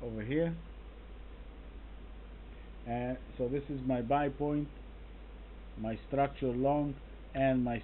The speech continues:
stop. My, my short point is here, and this is my stop, and my next structure is the one fifty-nine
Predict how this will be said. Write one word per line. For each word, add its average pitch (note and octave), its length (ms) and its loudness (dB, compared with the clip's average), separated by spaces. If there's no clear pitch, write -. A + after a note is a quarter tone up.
stop. D3+ 280 6
My, A#2 160 0
my A#2 160 -2
short D#3+ 280 6
point D3 260 0
is C3 160 0
here, C3+ 300 4
and A#2+ 360 0
this C#3 240 0
is C3+ 180 -2
my A2 180 -2
stop, B2+ 260 2
and B2 260 0
my A#2 160 2
next D3 280 4
structure C3+ 560 2
is C3 220 6
the B2 280 4
one C3 300 4
fifty-nine A#2+ 760 2